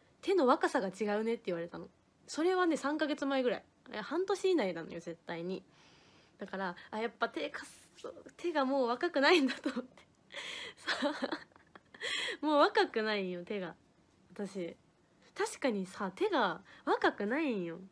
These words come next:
<laughs> そう。だから、ハンドクリームめっちゃ塗って。だって握手会終わった後にさ、大体、あの、いろんな人と握手してるからさ、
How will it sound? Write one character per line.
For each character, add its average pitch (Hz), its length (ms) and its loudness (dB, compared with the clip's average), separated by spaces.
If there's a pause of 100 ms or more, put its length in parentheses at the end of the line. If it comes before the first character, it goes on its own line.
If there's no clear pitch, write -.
(640)
<laughs> - 2250 -12
そ 190 400 -6
う。 - 40 -20 (120)
だ 208 100 -10
か 190 140 -8
ら、 180 300 -2
ハ 220 140 -6
ン 247 100 -4
ド 247 100 -6
ク 254 120 -2
リ 233 140 -2
ー 202 40 -2
ム 175 100 -4
め 180 120 -6
っ 175 80 -14
ち - 100 -10
ゃ 202 40 -4
塗 202 120 -4
っ - 20 -6
て。 180 440 -8 (640)
だ 240 100 -4
っ - 20 -18
て 202 100 -2
握 208 200 -4
手 370 80 0
会 359 160 0
終 359 100 2
わ 359 60 2
っ 359 80 -2
た 349 100 0
後 349 180 -2
に 208 160 -4
さ、 190 200 -4
大 247 200 -2
体、 269 580 -4 (1800)
あ 196 120 -8
の、 180 460 -6 (1080)
い 254 180 -6
ろ 339 160 2
ん 359 60 6
な 370 100 4
人 359 140 0
と 285 120 -2
握 233 180 0
手 214 180 -6
し 196 80 -8
て 202 140 -4
る 190 100 -6
か 185 120 -10
ら 165 100 -10
さ、 165 300 -14